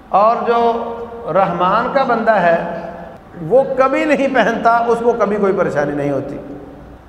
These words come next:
جس طرح کسی ریوڑ میں دو تین لوگوں کی بکریاں ہوں تو وہ اپنی اپنی بکری کے گلے میں مختلف قسم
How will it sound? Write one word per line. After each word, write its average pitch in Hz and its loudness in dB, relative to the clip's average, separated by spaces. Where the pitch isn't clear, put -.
جس 233 0
طرح 269 4
کسی 269 0
ریوڑ 220 4
میں 208 2
دو 220 2
تین 233 -2
لوگوں 214 2
کی 202 -4
بکریاں 208 -2
ہوں 185 0
تو 220 -2
وہ 226 -2
اپنی 220 -2
اپنی 220 -2
بکری 208 -4
کے 220 -2
گلے 190 0
میں 202 -2
مختلف 214 -2
قسم 202 -4